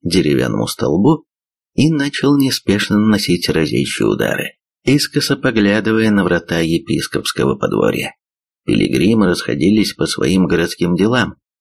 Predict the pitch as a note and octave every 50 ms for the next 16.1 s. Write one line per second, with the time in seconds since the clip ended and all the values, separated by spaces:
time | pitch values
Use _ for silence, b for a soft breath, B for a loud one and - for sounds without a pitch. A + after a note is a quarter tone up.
0 | _ _ _ _ _ _ - G2 F#2+ A2 A#2 - D#3 C#3 C3+ C#3 C#3 - - B2
1 | B2 A#2 B2 A2+ A2+ A#2+ A#2 - - A2 A2 G#2 G2 F#2+ G2+ A2+ A#2 A2 - G#2
2 | F#2+ - F2+ E2+ F2 - - D2+ E2+ F#2 F#2 F2 - - C2 B1 C2 C#2+ D2+ D2
3 | - - - - - - - - D2 F#2+ G#2+ G3+ G#3 - - - - - - -
4 | D2 C#2 C#2+ - - - - - - - B1+ - D2+ F#2 G2+ G2+ G2 F2+ - -
5 | - A#2+ - - - - - - - - - - - _ _ _ _ _ _ -
6 | - F2 D2 E2+ D#2+ - - G#2+ C3+ D3+ - - B2 - - G#2 F#2 - F2 E2+
7 | - F2 F2+ F2+ - - E3+ - - - D#2+ - - - C3+ D3+ D3+ D3 D3 -
8 | _ _ _ _ _ _ - - - D#2 D2+ C#2 - - E2+ G#2 A2+ B2 A#2+ A#2+
9 | - - - D2 C2+ - - - G#2+ A2+ - - - D#2 - - C#2+ D2+ B1 -
10 | - - - - - C3 C#3 C#3+ D3 D3+ C#3+ D3+ _ _ _ _ _ _ _ _
11 | - - - - C3 C3+ C#3 C#3 C3+ - A#2 A#2 A2+ G#2 G2+ G#2 F#2+ G#2+ C3 D3
12 | D#3 D3 - A#2+ G#2+ - - G2+ G2+ G2 F#2+ A#2 D#3 D#3+ - - _ - G#2+ G#2
13 | F#2+ - - - - - A2+ B2+ E3+ E3+ E3 D#3 - D3+ E3 D#3 D3 D3 C#3+ C#3+
14 | B2+ A2 - - - B2+ C3 B2 A2 A#2 A2 G2+ - - - A#2+ A2+ - - G2
15 | G#2 G2+ G2+ F2+ - - - G2 D#2+ E2 D#2+ - - - B1 G#1+ G1+ G1+ - -
16 | -